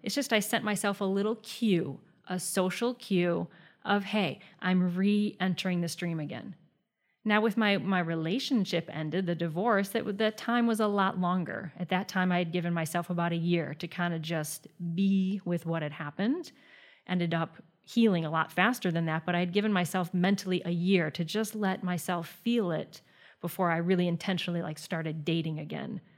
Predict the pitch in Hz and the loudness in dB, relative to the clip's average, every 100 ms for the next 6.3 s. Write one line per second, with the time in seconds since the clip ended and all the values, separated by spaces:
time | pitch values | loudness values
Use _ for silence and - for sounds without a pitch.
0 | _ _ - _ 226 254 247 247 214 - | _ _ -20 _ -2 0 2 4 2 2
1 | 190 175 175 190 175 185 190 180 180 175 | 4 4 2 0 0 0 0 0 0 2
2 | 190 208 240 226 190 170 165 165 165 170 | 2 2 4 4 2 0 0 0 0 2
3 | 170 180 180 175 190 175 175 170 175 170 | 2 2 0 -2 -2 -2 0 0 2 2
4 | 165 170 170 185 170 185 180 190 165 175 | 2 0 0 -2 0 0 -2 -2 -2 -2
5 | 185 185 214 190 180 233 196 202 - 262 | -2 2 4 4 4 4 8 6 8 6
6 | 180 302 | 6 6